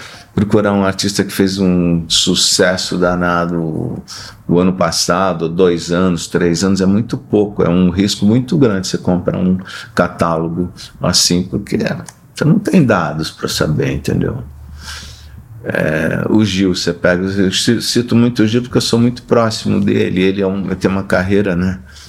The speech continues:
sei lá quantos anos, cinquenta anos de carreira, então tem um catálogo estável ali. Mas é isso, a gente procura artistas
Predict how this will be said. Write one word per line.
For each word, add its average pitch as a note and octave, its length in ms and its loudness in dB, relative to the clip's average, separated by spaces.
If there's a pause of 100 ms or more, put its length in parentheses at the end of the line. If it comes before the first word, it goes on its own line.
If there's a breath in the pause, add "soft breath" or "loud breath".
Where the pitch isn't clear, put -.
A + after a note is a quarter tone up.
(100)
sei - 260 2
lá F2+ 260 4
quantos - 460 -4
anos, E2 360 0
cinquenta E2+ 480 0
anos D#2+ 220 0
de - 100 -10
carreira, E2+ 500 0 (720 loud breath)
então A2 420 2 (420)
tem F#2 120 2
um A2+ 280 2
catálogo F#2 1120 0
estável F2 680 0
ali. D#2 320 -4 (1500 loud breath)
Mas E2+ 300 2
é D3+ 80 4
isso, A2+ 320 0
a E2 60 -2
gente F2+ 440 -2 (200)
procura G#2 560 2
artistas - 720 -2